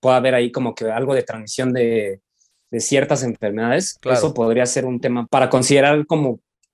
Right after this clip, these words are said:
Speaker 1: por lo que se debe regular el, los animales salvajes, ¿no? Que al final, pues, estamos en sociedad, es como que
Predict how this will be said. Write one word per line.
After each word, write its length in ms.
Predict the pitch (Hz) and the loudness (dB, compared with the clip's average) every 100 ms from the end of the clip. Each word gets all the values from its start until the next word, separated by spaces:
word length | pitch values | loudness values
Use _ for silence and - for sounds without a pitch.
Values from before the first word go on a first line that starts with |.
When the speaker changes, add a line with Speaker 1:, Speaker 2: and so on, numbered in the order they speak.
| _ | _
Speaker 1:
por 140 | - 131 | -2 0
lo 140 | 120 | -2
que 80 | - | -6
se 120 | 131 | -2
debe 160 | 131 143 | 0 2
regular 560 | 147 143 113 110 120 123 | 0 -2 -4 -4 -4 -4
el, 280 | 110 95 95 _ _ _ _ | -8 -16 _ _ _ _ _
los 180 | 113 113 | -8 -2
animales 420 | 113 113 123 123 | 0 2 2 2
salvajes, 420 | 104 101 107 - | 0 -2 -4 -4
¿no? 240 | 101 131 240 _ | -4 -4 -6 _
Que 60 | - | 0
al 60 | 156 | 4
final, 200 | 190 196 | 4 2
pues, 100 | 196 | 0
estamos 320 | 190 185 156 | -2 -2 -4
en 60 | |
sociedad, 400 | 135 - 123 143 | -10 -6 -2 0
es 220 | 151 151 - | 0 -4 -8
como 180 | 160 | -10
que 120 | 120 | -6